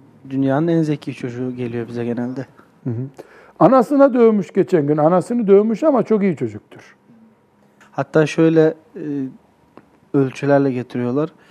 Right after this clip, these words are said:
Speaker 1: Çok zeki, tam hafızlık yapacak biri. İzlediği bütün çizgi filmleri ezber o söylüyor.
Speaker 2: Sonra sen bir sayfa ezberletemiyorsun ama.
Speaker 1: Biz ezberletemeyince biz suçlu oluyoruz hocam.
Speaker 2: Evet. Bu, bu derece övgü yanlış.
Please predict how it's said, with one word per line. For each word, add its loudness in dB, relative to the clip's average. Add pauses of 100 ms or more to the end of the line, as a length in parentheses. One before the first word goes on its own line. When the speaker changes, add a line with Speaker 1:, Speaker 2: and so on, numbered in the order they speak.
(360)
Speaker 1:
Çok -4
zeki, -2
tam 0
hafızlık -2
yapacak -6 (120)
biri. -2
İzlediği 0
bütün -6
çizgi -8
filmleri -2
ezber 0
o -4
söylüyor. -10 (640)
Speaker 2:
Sonra 6
sen -2
bir -4
sayfa 2
ezberletemiyorsun -2
ama. -10 (640)
Speaker 1:
Biz 2
ezberletemeyince 4
biz -6
suçlu -4
oluyoruz -6
hocam. -12 (600)
Speaker 2:
Evet. 2 (280)
Bu, 2
bu 2
derece 4
övgü 4
yanlış. -4